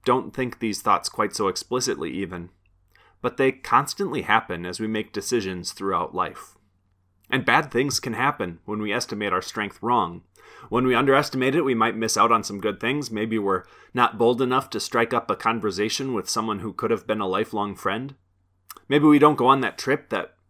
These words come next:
could have made lasting memories for us because we underestimate how well we could afford it.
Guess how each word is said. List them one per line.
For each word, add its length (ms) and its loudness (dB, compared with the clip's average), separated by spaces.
could 140 -2
have 100 2
made 160 0
lasting 400 2
memories 320 -2
for 180 2
us 160 2
because 360 -6
we 100 -2
underestimate 680 -2
how 140 -2
well 220 -2
we 100 -6
could 160 -6
afford 300 -2
it. 200 -6